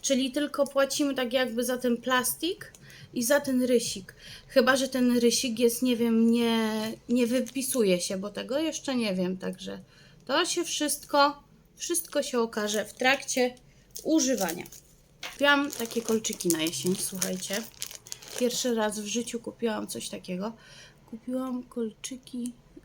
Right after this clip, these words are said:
jesienne, e, liście klonu.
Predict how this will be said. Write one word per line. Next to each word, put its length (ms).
jesienne, 1000
e, 240
liście 480
klonu. 520